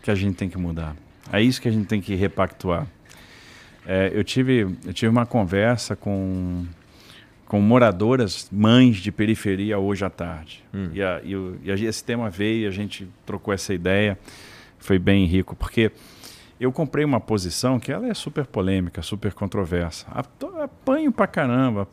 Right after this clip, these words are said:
Speaker 1: na mídia todo dia. E, normalmente, a gente não tem a oportunidade de colocar esse tema como ele tem que ser colocado.
Speaker 2: Hum.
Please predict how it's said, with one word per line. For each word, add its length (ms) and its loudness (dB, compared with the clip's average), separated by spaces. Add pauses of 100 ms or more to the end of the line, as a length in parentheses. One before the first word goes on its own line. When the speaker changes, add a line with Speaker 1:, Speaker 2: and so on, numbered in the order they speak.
Speaker 1:
na 140 4
mídia 300 0
todo 260 -10
dia. 460 0 (1120)
E, 680 2
normalmente, 720 4
a 40 -2
gente 120 -6
não 140 -2
tem 180 -6
a 60 -6
oportunidade 880 -6
de 120 -10
colocar 460 -4
esse 180 -8
tema 260 -2
como 180 -2
ele 120 0
tem 160 -4
que 80 -12
ser 100 -6
colocado. 560 -6 (220)
Speaker 2:
Hum. 160 -8